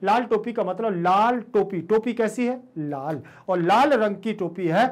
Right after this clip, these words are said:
तो टोपी का विश-, टो-, टोपी की विशेषता क्या है? लाल है।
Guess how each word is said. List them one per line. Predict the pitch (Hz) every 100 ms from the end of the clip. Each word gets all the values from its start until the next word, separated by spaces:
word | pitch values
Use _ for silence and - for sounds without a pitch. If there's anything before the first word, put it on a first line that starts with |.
| - -
तो | 202
टोपी | 185 196 185 233
का | 214
विश-, | 160 160 -
टो-, | 190 185
टोपी | 214 233
की | 226
विशेषता | 180 175 190 180 185
क्या | 202 220
है? | 254 - - -
लाल | 147 147 156 175
है। | 131 139